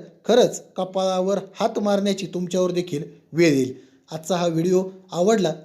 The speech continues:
तर लाईक करा, शेअर करा, चावडी न्यूज चॅनल सबस्क्राईब करायला विसरू नका. चॅनलला सबस्क्राईब करण्यासाठी व्हिडिओखालील सबस्क्राईब बटनवरती क्लिक करा व नंतर येणाऱ्या बेल आयकॉनला प्रेस करायला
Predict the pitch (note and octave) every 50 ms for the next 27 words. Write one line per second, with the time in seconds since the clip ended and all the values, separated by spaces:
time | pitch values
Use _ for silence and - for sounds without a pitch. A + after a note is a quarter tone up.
0 | - E3+ E3+ F3 F3 E3 D#3 E3+ F#3+ A#3+ A#3+ - - G#3 G#3 G#3 G#3+ - - -
1 | - - - B3 A#3+ G#3+ C#3+ - D3 C3+ B2+ - - _ _ _ _ - F#3+ F#3+
2 | F#3 F#3+ G3+ G3+ G3+ G3 - - G3+ G3 G3+ G3 F#3+ F#3+ - F#3+ F#3 - - C4
3 | C4+ C4+ C4+ B3+ B3 B3 B3 A#3+ A3+ A3+ A#3+ A#3 A3 A3 B3 A#3+ - - - _
4 | _ - G3+ F3+ F3+ F3+ F#3 F#3 F#3 F#3 - G3 F#3+ F#3+ - A3 G#3+ G#3+ G#3+ G#3
5 | G#3+ G#3 G#3+ G3+ G3 A#3+ B3 - - - - _ - D#3+ E3 F3+ G#3 G#3 G#3 G3+
6 | G#3+ G#3+ G#3+ G#3+ G#3+ G3+ F#3+ G3 B3 B3 B3+ A#3 B3+ B3 B3+ B3 B3+ B3+ B3 B3+
7 | B3 B3 B3 A#3+ - - A3+ A#3 B3 B3+ - - - _ - F3+ F#3 F#3 F#3+ G3
8 | F#3+ F#3+ G#3 G3+ G3+ G3 G3 G3 G3 F#3+ F3+ F#3+ F#3+ G3 G3+ G3+ - G#3+ G3 D#3+
9 | C#3+ - - - - F#3 F#3 F#3 - E3+ D#3 D3+ D3 E3+ F#3+ C#3+